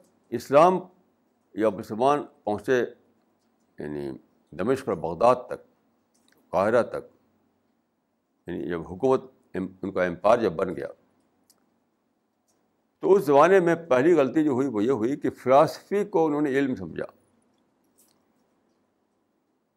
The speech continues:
گریک فلاسفی کا ڈومینیشن تھا اس زمانے میں، یہ queen of art سمجھا جاتا تھا فلاسفی کو، اب تو نہیں ہے۔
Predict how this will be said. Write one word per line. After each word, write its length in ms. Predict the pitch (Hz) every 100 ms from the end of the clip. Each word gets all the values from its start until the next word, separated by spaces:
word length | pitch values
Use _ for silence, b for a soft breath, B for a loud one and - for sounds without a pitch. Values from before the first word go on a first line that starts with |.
| - 80
گریک 300 | 135 185 -
فلاسفی 420 | 127 117 117 151
کا 80 | 143
ڈومینیشن 480 | 98 95 101 98 131
تھا 120 | 123
اس 100 | 113
زمانے 340 | 92 92 113 113
میں، 100 | 104 _ _ _ _ _ _ _ _ _ _ _ _ _ _ _ _ _ _
یہ 100 | 104 98 135
queen 220 | 139 135
of 140 | 131
art 260 | 87 120 139
سمجھا 240 | 113 117
جاتا 200 | 110 113
تھا 100 | 113
فلاسفی 440 | - 147 147 - 101
کو، 180 | - - _ _ _
اب 160 | 92 -
تو 80 | 135
نہیں 280 | 147 151
ہے۔ 100 | 85